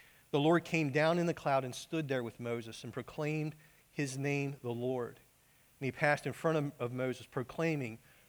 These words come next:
'The Lord, the Lord, the compassion and gracious God, slow to anger, abounding in love and faithfulness, maintaining love to thousands, and forgiving wickedness,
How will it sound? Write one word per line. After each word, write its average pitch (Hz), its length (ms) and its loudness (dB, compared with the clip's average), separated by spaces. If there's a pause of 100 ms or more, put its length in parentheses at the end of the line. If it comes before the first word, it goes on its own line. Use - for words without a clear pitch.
(140)
'The 127 160 4
Lord, 165 580 4
the 135 80 -4
Lord, 131 480 0 (600)
the 123 60 -6
compassion 160 880 -4
and 127 140 -8
gracious 131 480 -4
God, 120 440 -6 (560)
slow 175 320 4
to 160 180 4
anger, 156 340 4
abounding 151 400 4
in 143 140 -2
love 139 400 4
and 120 100 -10
faithfulness, 123 560 -6
maintaining 151 680 -2
love 117 340 2
to 123 100 -8
thousands, 135 680 -4 (440)
and 117 100 -10
forgiving 127 420 -4
wickedness, 120 500 -4